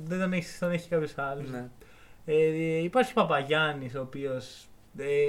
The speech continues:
Speaker 1: είναι αυτής της, ε, ε, σχολής ψηλών. Οπότε εκεί προβληματίζομαι. Εκεί προβληματίζομαι πιο πολύ από το τρία, γιατί το τρία έχει ψηλό ταβάνι.
Speaker 2: Ναι,
Speaker 1: Το πέντε
Speaker 2: συμφωνώ.
Speaker 1: είναι στάνταρ.
Speaker 2: Κοίταξε,
Speaker 1: Είναι καλή παίκτης,
Speaker 2: εγώ
Speaker 1: δεν
Speaker 2: πιστεύω
Speaker 1: είναι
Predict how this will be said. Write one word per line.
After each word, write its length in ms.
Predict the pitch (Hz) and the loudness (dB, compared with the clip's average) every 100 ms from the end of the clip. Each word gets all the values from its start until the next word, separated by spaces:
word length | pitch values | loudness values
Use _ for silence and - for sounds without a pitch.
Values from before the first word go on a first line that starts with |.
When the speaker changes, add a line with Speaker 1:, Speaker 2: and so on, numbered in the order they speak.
| 147 165 | 2 0
Speaker 1:
είναι 460 | 185 170 135 117 127 | 0 2 0 -2 -4
αυτής 480 | 135 - 165 - | -6 -4 -4 -4
της, 300 | - 135 - 139 | -8 -14 -12 -10
ε, 420 | 131 127 120 127 139 - - - - - - - | -6 -4 -6 -8 -12 -14 -20 -20 -20 -20 -20 -12
ε, 760 | 120 123 120 117 113 110 120 120 | -6 -2 0 0 -2 -4 -6 -10
σχολής 580 | - 147 139 139 135 - | -4 0 2 0 -4 -6
ψηλών. 540 | 123 123 135 190 240 - - - - - - - - | -8 -2 0 0 -2 -8 -20 -20 -20 -20 -20 -20 -10
Οπότε 300 | 294 - 262 | -6 -2 0
εκεί 360 | 202 - 262 | -2 -4 -4
προβληματίζομαι. 920 | 220 233 214 208 175 185 160 131 123 117 - | 4 4 6 4 2 2 -2 -2 -6 -12 -12
Εκεί 220 | 147 208 | 0 8
προβληματίζομαι 520 | 226 220 208 208 220 | 8 8 6 6 4
πιο 200 | - 220 | 8 8
πολύ 260 | 220 208 180 | 10 8 8
από 120 | - | 4
το 100 | 123 | -2
τρία, 280 | 127 123 120 | -6 -6 -4
γιατί 220 | 131 143 | -6 -2
το 140 | 196 | -2
τρία 480 | 165 160 156 143 147 - - - | 0 2 4 2 -2 -14 -20 -2
έχει 300 | 196 214 220 | 4 4 4
ψηλό 260 | - 202 214 | -2 2 4
ταβάνι. 640 | 175 143 170 160 123 113 - - - | 4 4 4 4 0 -8 -14 -20 -14
Speaker 2:
Ναι, 180 | 139 143 160 | 0 2 4
Speaker 1:
Το 60 | |
πέντε 140 | 190 190 165 | 4 2 6
Speaker 2:
συμφωνώ. 80 | 196 | 8
Speaker 1:
είναι 180 | 226 240 | 8 6
στάνταρ. 500 | 226 226 233 185 120 113 - - | 4 6 6 6 0 -2 -12 -4
Speaker 2:
Κοίταξε, 260 | 151 180 208 | 2 4 6
Speaker 1:
Είναι 100 | 220 | 6
καλή 300 | 220 202 180 | 8 6 4
παίκτης, 260 | 165 156 139 | 4 4 4
Speaker 2:
εγώ 100 | 165 | 2
Speaker 1:
δεν 80 | |
Speaker 2:
πιστεύω 280 | 185 214 - | 4 4 4
Speaker 1:
είναι 120 | 226 | 4